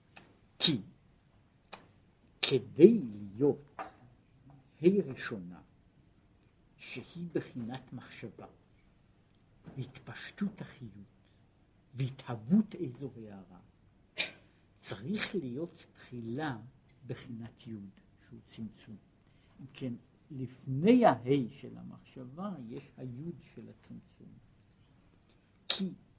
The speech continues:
שמאין סוף ברוך הוא בעצמו, לא היו העולמות יכולים לקבל הערה כלל, ולא היה יכול להתהוות יש מאין כלל,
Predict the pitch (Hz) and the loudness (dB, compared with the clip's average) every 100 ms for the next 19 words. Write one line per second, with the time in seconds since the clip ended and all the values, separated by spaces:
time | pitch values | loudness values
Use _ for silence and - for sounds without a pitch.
0 | - - 131 131 - - 190 214 - - | -10 -2 0 -2 -6 -6 -4 -4 -6 0
1 | 190 202 - 170 156 131 120 - - 175 | 4 4 0 -2 -2 -4 -12 -14 -10 -8
2 | 156 - 123 - - 127 139 139 107 131 | -8 -10 -14 -20 -16 -12 -10 -10 -14 -18
3 | - - - - - - - - - 123 | -20 -20 -20 -20 -20 -20 -20 -20 -14 -10
4 | 110 139 190 190 156 127 120 165 190 139 | 2 12 12 12 4 -8 -6 -6 -6 -6
5 | 147 160 131 120 113 113 147 175 - 143 | -8 -4 -4 -2 -4 -8 -8 -10 -12 -16
6 | 123 - 117 113 151 147 127 - - 113 | -16 -12 -10 -10 -14 -16 -16 -14 -12 -12
7 | 110 127 139 127 131 - 101 - - - | 2 4 4 -4 -12 -16 -16 -16 -18 -18
8 | 113 107 131 - - - - - - - | -18 -16 -20 -20 -20 -20 -20 -20 -20 -20
9 | - 113 131 135 143 131 135 139 143 - | -14 -6 -4 -2 -4 -6 -8 -10 -12 -16
10 | - - 190 190 143 - 131 117 139 175 | -14 -6 -6 -6 -12 -16 -14 -8 -2 -2
11 | - - 139 147 - 143 139 139 123 113 | -4 -16 -14 -14 -12 -10 -10 -10 -10 -10
12 | 110 - - 120 117 | -12 -16 -18 -16 -16